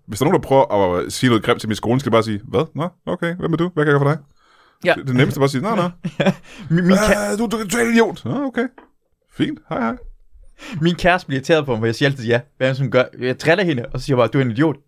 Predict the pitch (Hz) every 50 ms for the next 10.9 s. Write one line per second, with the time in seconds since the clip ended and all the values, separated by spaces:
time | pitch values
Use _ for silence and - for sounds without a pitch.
0 | - 160 185 185 180 170 165 151 - - - 180 156 117 104 107 - 117 110 110
1 | 143 120 - 208 - - 143 127 127 151 135 123 185 180 180 - - - 123 110
2 | 98 92 92 - - 131 127 139 139 - 185 156 - 151 175 151 160 170 175 170
3 | 165 160 - 151 156 160 - - 151 139 156 - - 190 151 - 135 120 - -
4 | - - - - - 147 139 - - - - 143 147 - 160 127 - 147 156 -
5 | 190 165 - 95 98 135 165 196 202 _ _ - - 127 - - - 135 135 165
6 | 170 165 156 139 135 123 120 110 - _ _ _ _ _ _ - - - - -
7 | - - - 139 160 190 - 208 220 196 165 110 101 185 175 151 - 185 - 165
8 | 165 151 143 - - 151 - 165 170 156 143 - - - - - - - - -
9 | - - - 214 214 185 143 - 143 139 139 131 135 123 120 113 107 107 110 101
10 | 104 - _ _ _ _ - - 165 170 156 123 120 117 110 101 92